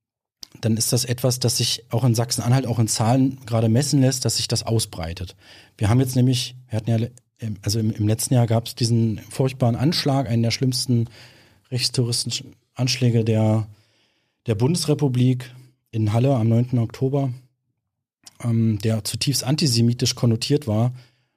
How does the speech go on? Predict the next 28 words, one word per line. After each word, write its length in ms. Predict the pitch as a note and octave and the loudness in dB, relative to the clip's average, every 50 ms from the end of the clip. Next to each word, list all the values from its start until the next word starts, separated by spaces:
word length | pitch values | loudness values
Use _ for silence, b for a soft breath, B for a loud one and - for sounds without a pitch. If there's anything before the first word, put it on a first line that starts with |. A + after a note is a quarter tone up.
| B B B B _ _ | B B B B _ _
Und 260 | - A#2 A#2+ A#2+ - - - _ _ _ _ _ _ _ _ _ _ _ | 0 0 0 0 -2 -8 -18 _ _ _ _ _ _ _ _ _ _ _
statt 320 | - - - C#3+ D3 - | -6 -2 -2 -2 0 0
dass 140 | C#3 B2 - | 0 0 0
sozusagen 440 | C#3 B2 - C3+ A2+ - - D3+ C#3 | -2 -2 0 -2 -2 0 0 0 0
die 80 | B2 | 0
Bevölkerung 680 | B2 B2+ B2 - - D#3 F3+ - D3+ B2+ B2+ B2 C3 B2+ | 0 0 0 0 0 0 0 -2 -4 -4 -2 0 0 0
antisemitische 920 | B2+ C#3+ D3+ - D3+ B2+ C3 B2+ C3+ C#3 C3+ D3 C3 - - C3 B2 A#2 | 0 -2 0 0 0 2 2 2 2 2 2 0 -2 0 2 2 2 2
Ressentiments 580 | B2 B2+ B2 - C#3 B2+ C3 A#2+ A2+ A2 A2 - | 0 -2 -2 -2 -2 0 0 0 0 0 -2 -4
abbaut, 500 | - - - - G#2+ G2+ A2 D3+ - - - _ _ _ _ _ _ _ _ _ _ _ _ _ _ _ _ _ _ _ _ - | -6 -10 -6 -4 -2 0 0 0 -2 -4 -12 _ _ _ _ _ _ _ _ _ _ _ _ _ _ _ _ _ _ _ _ -2
ähm, 220 | B2 A#2+ A#2 A2 | 0 0 0 0
hat, 180 | B2+ C3 B2+ - | -2 -4 -4 -2
zeigt 220 | - B2 A#2+ B2+ | -2 -2 0 0
der 80 | - A#2 | 2 2
neue 160 | A#2+ B2+ B2+ | 2 2 2
Sachsen-Anhalt-Monitor, 1000 | A#2+ B2 B2+ - - - A#2+ B2 D3 C#3 B2+ A#2+ A#2 A#2+ B2 B2+ - C3 C3 B2+ | 2 0 -2 -4 -4 -2 0 0 0 2 2 2 2 2 2 0 -2 -2 -2 0
dass 160 | B2 A#2+ - | 0 -2 -2
die 100 | - C#3 | -4 -4
sich 180 | C#3 D3+ - - | -4 -4 -2 -2
ausgebreitet 680 | G3+ B3 B3 - C4+ G3 C#3 A2 G2+ G2 G2+ G2 - | -2 -2 0 0 -2 0 0 0 0 0 -2 -4 -2
haben 140 | G2 F#2+ G2+ | -2 0 0
innerhalb 360 | G#2 A#2 A2 G#2 A#2+ A#2+ - | 0 0 2 2 0 0 -2
von 140 | - A#2 G2+ | -2 -4 -2
einem 200 | E2 G2+ G2 F#2+ | -2 -2 0 0
Jahr. 280 | F#2+ F#2+ F#2 F#2+ F#2+ G2 _ _ _ _ _ _ _ _ _ _ _ _ | -2 -2 -4 -6 -10 -14 _ _ _ _ _ _ _ _ _ _ _ _
Ist 160 | A#2+ A#2 - | -4 -4 -2
total 280 | - C3 B2 F#3+ G#3 A3+ | -2 -2 -2 -2 -2 -2
krass. 340 | - - - G#3+ - - - | -2 -4 -4 -2 -2 -4 -2
Also, 420 | - G#2 G2 G#2 A2 A2+ A2+ A#2+ | -2 0 2 2 2 2 2 0